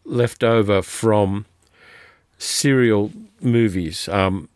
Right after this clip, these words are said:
in the nineteen forties and nineteen fifties, where there were movie serials in cinemas, thirties, forties, and fifties. And if people hadn't seen the previous episode, if you went to the cinema the previous Saturday night,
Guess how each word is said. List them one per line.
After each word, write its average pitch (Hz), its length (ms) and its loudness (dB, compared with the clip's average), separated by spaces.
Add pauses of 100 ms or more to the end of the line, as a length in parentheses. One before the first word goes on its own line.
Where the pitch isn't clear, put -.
(180)
in 104 640 -2
the 107 120 -2
nineteen 110 420 2
forties 98 380 2
and 98 80 -2
nineteen 95 300 -2
fifties, 98 340 -6
where 98 100 0
there 98 100 2
were 95 60 2
movie 98 340 0
serials 101 600 0
in 95 100 -6
cinemas, - 460 -8 (100)
thirties, 120 340 0
forties, 90 260 -2
and 78 100 -10
fifties. - 400 -10 (920)
And 117 280 2
if 113 140 0
people 151 340 0
hadn't 127 400 0
seen 120 300 0
the 110 80 0
previous 98 340 -2
episode, 98 340 -2
if 92 120 -4
you 113 60 2
went 143 180 2
to 123 60 -14
the 117 60 -2
cinema 107 300 2
the 95 120 -2
previous 101 400 -2
Saturday 92 380 0
night, 95 300 -6